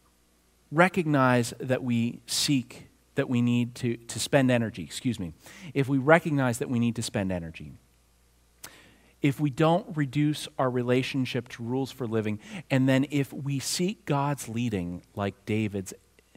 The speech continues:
is an example to us, then we start to allow God to be our true north. And we allow God to set the direction of our life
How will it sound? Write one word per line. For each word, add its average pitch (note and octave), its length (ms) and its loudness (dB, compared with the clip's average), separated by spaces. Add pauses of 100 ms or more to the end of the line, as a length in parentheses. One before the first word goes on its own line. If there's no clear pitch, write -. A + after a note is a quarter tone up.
(300)
is G#2+ 160 -6
an G2+ 100 -4
example G2+ 460 -4
to F2+ 220 -14
us, E2+ 200 -12 (400)
then C#3 580 0 (300)
we A#2 200 -4
start - 840 0 (920)
to B2 180 -6
allow A2+ 380 0
God G2 560 2 (280)
to A2 160 -8
be G#2+ 520 -4 (280)
our G2 200 -8
true - 280 -10
north. D#2 480 -12 (1600)
And A2 100 -2
we A2+ 120 0
allow A#2+ 500 0
God G2+ 500 2 (300)
to - 120 -6
set C3+ 320 -2
the C3+ 80 -2
direction A#2 460 -2
of G#2+ 80 -4
our G#2 160 0
life F2+ 480 -6